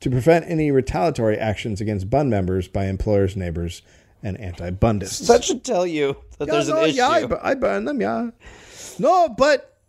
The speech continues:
Speaker 1: because, yeah, because you, uh, you were like, "Can we see them?" And so I was like, "Yeah, I'll burn them." But also to, uh, help, uh, friends.
Speaker 2: You're hired.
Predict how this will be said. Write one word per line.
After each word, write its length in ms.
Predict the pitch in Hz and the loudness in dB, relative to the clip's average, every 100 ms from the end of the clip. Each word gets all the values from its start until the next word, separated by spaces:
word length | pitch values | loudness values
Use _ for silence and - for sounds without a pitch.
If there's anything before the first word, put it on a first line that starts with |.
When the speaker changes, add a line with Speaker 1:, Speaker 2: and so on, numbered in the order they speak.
| 196 | -4
Speaker 1:
because, 440 | 220 - 269 220 190 | -2 2 2 2 0
yeah, 300 | 233 349 302 | 2 4 2
because 360 | 226 226 214 | 0 0 0
you, 460 | 220 285 339 339 320 | 0 -2 -2 -2 -4
uh, 20 | |
you 240 | 320 247 294 | -6 -4 -4
were 100 | 269 | -2
like, 220 | 254 240 | -4 -4
"Can 100 | 269 | -4
we 100 | 262 | -4
see 200 | - 370 | 2 2
them?" 240 | 339 135 | 2 -2
And 120 | 135 151 | -4 -2
so 100 | 180 | 0
I 100 | 82 | 0
was 140 | 160 | 0
like, 200 | 196 202 | -2 2
"Yeah, 200 | 277 277 | 2 4
I'll 140 | 254 | 2
burn 260 | 220 285 302 | 0 -2 -2
them." 80 | 190 | 0
But 100 | 269 | 4
also 400 | 311 311 262 226 | 6 8 6 4
to, 260 | 196 180 | 0 -4
uh, 40 | 180 | -2
help, 340 | 185 226 - _ - | -2 -4 -8 _ -6
uh, 120 | 170 - - _ - | -4 -4 -12 _ -20
friends. 500 | - 214 - 233 - - - - - _ - - | -12 -10 -8 -10 -14 -20 -14 -12 -12 _ -20 -8
Speaker 2:
You're 160 | - 190 | 0 2
hired. 540 | 175 214 285 165 113 | 4 4 2 0 -6